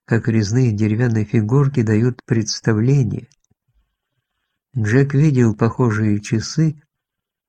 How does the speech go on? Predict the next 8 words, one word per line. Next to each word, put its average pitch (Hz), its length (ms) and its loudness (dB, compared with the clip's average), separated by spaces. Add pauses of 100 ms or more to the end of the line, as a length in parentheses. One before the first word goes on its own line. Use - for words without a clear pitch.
(140)
выходит 113 580 -2
человечек 117 720 0
с - 120 -8
молотком 123 840 0
и 113 440 -2
бьет 104 420 0
в - 80 -20
колокольчик. 135 880 -2